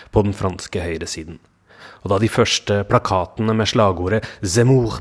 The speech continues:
président" dukket opp på franske husvegger i sommer, hadde folk allerede snakket om det en god stund. Zemmour vurderer et jobbskifte.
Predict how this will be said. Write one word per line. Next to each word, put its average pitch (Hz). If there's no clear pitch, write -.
président" 127
dukket 107
opp -
på 107
franske 98
husvegger 95
i 101
sommer, 101
hadde 135
folk 107
allerede 113
snakket -
om 92
det 107
en 107
god 98
stund. -
Zemmour 107
vurderer 101
et -
jobbskifte. 87